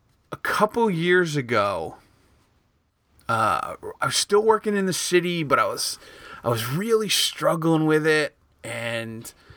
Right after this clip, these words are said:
you know, I was just kinda having a crisis, you know, a crisis of faith, a crisis of uh, you know, per-, interpersonal crisis. It was, like, a real bad time. And somehow I got, oh, I know, my,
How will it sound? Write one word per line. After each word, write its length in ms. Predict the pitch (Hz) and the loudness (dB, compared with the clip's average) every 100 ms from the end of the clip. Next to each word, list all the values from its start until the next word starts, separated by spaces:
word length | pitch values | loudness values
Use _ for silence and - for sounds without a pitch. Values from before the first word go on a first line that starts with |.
| - - _ - | -20 -20 _ -6
you 140 | 135 | -2
know, 260 | 131 135 127 | 2 4 4
I 140 | 117 | 2
was 120 | 123 | 0
just 240 | 147 180 - | -2 -4 0
kinda 260 | 190 156 | 2 2
having 540 | 143 143 131 131 123 - - | 2 2 2 -2 -6 -10 -12
a 60 | |
crisis, 760 | - - 120 110 - - - - _ _ | -6 -2 -2 -2 -10 -10 -12 -12 _ _
you 120 | - 123 | -8 -2
know, 300 | 120 123 123 | 4 4 2
a 40 | |
crisis 460 | - 165 170 185 165 | 2 2 2 0 -4
of 80 | |
faith, 600 | - - 147 147 147 - | -4 4 4 6 2 -2
a 40 | - - | -20 -14
crisis 560 | - 139 156 175 147 | -4 -2 0 -2 2
of 220 | 151 135 _ _ _ _ _ _ _ _ - _ _ _ _ _ - | 2 2 _ _ _ _ _ _ _ _ -20 _ _ _ _ _ -12
uh, 60 | 117 | -10
you 120 | 123 | -8
know, 180 | 127 127 | -8 -8
per-, 200 | - 135 | -4 -2
interpersonal 680 | 147 190 - 160 170 170 160 | 4 2 4 2 4 2 0
crisis. 540 | - 147 143 143 143 135 | 2 4 4 0 -4 -4
It 20 | |
was, 120 | 127 | -6
like, 140 | 143 | -8
a 40 | 143 | -4
real 220 | 190 226 | 4 4
bad 420 | 156 165 160 139 | 4 4 4 2
time. 500 | - 131 120 107 - _ - - - - - _ 135 | 2 4 6 2 -2 _ -20 -20 -20 -20 -20 _ 2
And 380 | 139 139 139 | 4 4 2
somehow 720 | - - 190 226 277 226 180 156 | 0 0 2 2 2 4 4 4
I 120 | 135 | 2
got, 500 | 127 131 127 120 - _ _ - | 0 4 4 4 -2 _ _ 0
oh, 260 | 190 156 | 2 2
I 140 | 143 196 | 2 2
know, 240 | 131 139 | 2 0
my, 220 | 156 143 | 0 -2